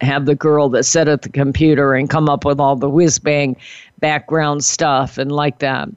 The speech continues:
Well, in a world without borders, which we're entering into this next year, what is, what you'll see is that crime analyst position is one of the most important positions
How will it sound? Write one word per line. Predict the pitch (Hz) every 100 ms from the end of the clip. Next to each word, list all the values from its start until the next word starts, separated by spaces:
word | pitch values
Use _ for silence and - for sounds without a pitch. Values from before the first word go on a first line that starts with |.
| - - - _
Well, | 170 190 175 160 -
in | - 190
a | 180
world | 185 247 247 202
without | 190 170 147 147
borders, | 175 165 131 135 151 143
which | 147 127
we're | 147 156 -
entering | 151 151 147 139 147
into | 156 151 - 143
this | 131 147 -
next | 151 143 139 - -
year, | 170 175 135 127 139 - - - _
what | 156 175 165
is, | 156 135
what | - 170 165 -
you'll | 147 143
see | - - 208 170 -
is | 147 143
that | 156 156 131
crime | - 160 139 -
analyst | 156 165 139 135 -
position | 156 143 170 151 151 127
is | - 143 127
one | 151 165 165
of | 160
the | 139
most | 143 143 -
important | 139 131 143 117 135
positions | 139 147 156 147 - 131 127